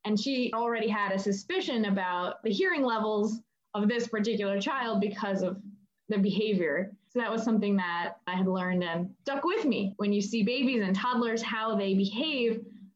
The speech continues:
many times can give you some inkling. Like, if they're one step behind other children, it might be because they didn't actually hear the directions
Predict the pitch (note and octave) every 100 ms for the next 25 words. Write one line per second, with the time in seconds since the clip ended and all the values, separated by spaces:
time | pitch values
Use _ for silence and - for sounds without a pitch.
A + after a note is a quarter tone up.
0 | - A3 G#3 G3+ G3+ F#3 F#3 F#3+ G#3 G3
1 | F#3 F3+ F#3+ F#3 E3+ E3 - - _ _
2 | _ - A3+ A3 F3+ - G3 - _ -
3 | F#3 F#3 G3 G#3 G3+ A3 A3+ A3+ G3 G#3
4 | F#3 G3 G#3 - G3+ G3+ G3+ - A3+ G#3
5 | A3+ D#4 - G#3+ G3 G3+ G3+ G#3+ G3+ G3+
6 | G3 F#3+ F#3+ G3+ G3 G#3 - G3+ G3+ G3+
7 | F#3+ B3 F4 E4 A#3 F#3+ F#3 - E3+ F3+
8 | G3